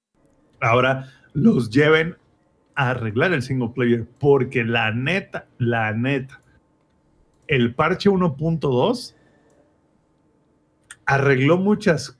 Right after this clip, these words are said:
cosas, pero es como la punta del iceberg, güey. O sea, creo que todavía hay muchas cosas en el juego muy rotas,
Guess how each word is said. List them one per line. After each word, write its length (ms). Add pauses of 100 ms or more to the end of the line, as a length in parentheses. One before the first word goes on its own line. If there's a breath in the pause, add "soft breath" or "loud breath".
(120)
cosas, 720 (1600)
pero 400
es 220
como 300
la 340
punta 300
del 220
iceberg, 340
güey. 160 (920)
O 100
sea, 300
creo 180
que 100
todavía 400
hay 80
muchas 560
cosas 440
en 120
el 100
juego 440 (1200 soft breath)
muy 360
rotas, 600